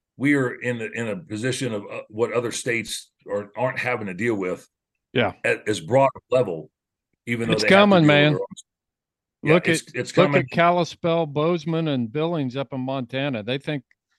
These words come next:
Speaker 2: you know, they, they had some wins with some hound hunting and some bear hunting with hounds. But if you look at the history, it,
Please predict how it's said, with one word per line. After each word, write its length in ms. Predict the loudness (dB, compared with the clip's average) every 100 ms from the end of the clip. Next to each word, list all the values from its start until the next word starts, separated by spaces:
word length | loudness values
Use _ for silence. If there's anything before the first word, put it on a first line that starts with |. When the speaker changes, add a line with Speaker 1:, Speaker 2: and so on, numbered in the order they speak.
| _
Speaker 2:
you 100 | -4
know, 100 | -2
they, 260 | -2 -2 -4
they 160 | -4 -2
had 180 | -4
some 220 | -4 -6 -4
wins 340 | -2 -4 -6
with 160 | -10 -10
some 220 | -10 -8
hound 280 | -6 -6 -4
hunting 340 | -6 -4 -4
and 140 | -6
some 140 | -8 -12
bear 240 | -6 -4
hunting 220 | -2 -2
with 100 | -6 -4
hounds. 440 | -4 -2 -4 -10 _ _ _ _ _ _ _ -4
But 300 | 0 0 -2 -14 -18 _ _ -20 -10
if 220 | -10 -4
you 100 | -4
look 260 | 0 0 -2
at 100 | -6
the 120 | -4
history, 640 | 0 -2 -2 -4 -4 -4 -10 _ _ _ _ _ _ _ _ _ _ _ -20
it, 140 | -20